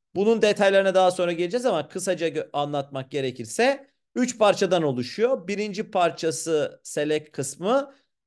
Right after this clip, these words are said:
Burada, e, bize bir veri gelecek. Bu verinin hangi sütunlarının veri olarak gösterileceğini söylemek için yazıyoruz burayı. Yıldız yazarsak bütün sütunları istiyoruz. Dolayısıyla burada beş sütun olduğu için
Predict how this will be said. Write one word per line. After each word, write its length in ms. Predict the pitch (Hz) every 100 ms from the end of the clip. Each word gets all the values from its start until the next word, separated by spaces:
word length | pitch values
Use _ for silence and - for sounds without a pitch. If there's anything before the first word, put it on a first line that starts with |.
| _
Burada, 640 | 139 180 185 196 196 - -
e, 160 | 135 127 110 - _
bize 380 | 127 147 160 185
bir 220 | 165 156
veri 260 | 127 147 190
gelecek. 720 | 196 208 214 185 262 254 -
Bu 180 | 185 156
verinin 680 | 175 175 190 226 226 - - _ _
hangi 340 | 185 233 208 196
sütunlarının 1200 | - 180 196 190 175 175 180 180 196 196 156 - 123
veri 220 | 143 139
olarak 420 | 131 127 123 123
gösterileceğini 1080 | 127 117 123 117 107 110 117 117 117 110 - _ _
söylemek 500 | - 143 135 127 120
için 380 | 113 - 107 -
yazıyoruz 520 | 117 113 107 107 95
burayı. 480 | 101 120 214 294 285 - _ _
Yıldız 420 | 160 262 269 277 196
yazarsak 580 | 185 185 185 302 -
bütün 200 | 220 254
sütunları 520 | 262 214 - 170 147 127
istiyoruz. 540 | - - 104 - _
Dolayısıyla 760 | 135 143 139 139 143 139 139 -
burada 320 | 127 131 127 113
beş 160 | 156
sütun 300 | 160 131 139
olduğu 260 | 131 131 135
için 400 | 120 226 247